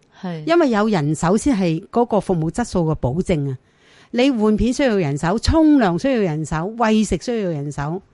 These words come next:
Speaker 2: 你有一隊人手嘅話呢，你先係嗰個質素可以令到可以做得更加好啦。
Speaker 1: 係冇人手，係因為其實依家都有人冇工開，有工冇人做啊嘛，係咪？
Speaker 2: 嗯。
Speaker 1: 咁係因為係咪，係咪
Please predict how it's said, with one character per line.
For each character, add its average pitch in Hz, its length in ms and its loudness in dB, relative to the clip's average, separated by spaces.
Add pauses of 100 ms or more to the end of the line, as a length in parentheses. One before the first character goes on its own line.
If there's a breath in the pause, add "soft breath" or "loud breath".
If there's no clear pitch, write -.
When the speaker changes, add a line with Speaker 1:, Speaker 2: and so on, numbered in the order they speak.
(440 soft breath)
Speaker 2:
你 226 180 0
有 262 160 2
一 302 100 0
隊 226 140 2
人 160 240 0
手 160 100 -2
嘅 202 240 0
話 165 220 -2
呢， 202 260 -2 (340)
你 190 120 2
先 240 200 -2
係 165 260 -6 (200)
嗰 220 180 -2
個 - 20 -2 (400)
質 185 120 -2
素 165 320 -4
可 180 160 -2
以 190 240 -2 (340 soft breath)
令 190 320 2
到 180 220 2
可 196 120 0
以 214 80 -2
做 160 220 -6
得 175 80 -6
更 147 220 -6
加 156 120 -6
好 143 160 -8 (160)
啦。 135 80 -10
Speaker 1:
係 254 80 -2
冇 247 260 2
人 220 120 -2
手， 220 140 -4
係 285 160 -4
因 262 200 -4
為 226 200 -6
其 208 120 -8
實 196 140 -2
依 214 120 -6
家 285 120 -4
都 302 100 -6
有 214 220 0
人 175 160 -4
冇 147 180 -6
工 185 220 -8
開， 190 220 -4
有 160 140 -4
工 175 220 -6
冇 151 160 -2
人 123 140 -2
做 127 240 -4
啊 131 60 -4
嘛， 143 240 -4
係 135 40 -6
咪？ 131 260 -4 (180 loud breath)
Speaker 2:
嗯。 156 160 -8
Speaker 1:
咁 285 320 0
係 220 180 0
因 196 260 -2
為 294 100 0
係 196 100 0
咪， 156 160 -4
係 - 160 -8
咪 175 120 -2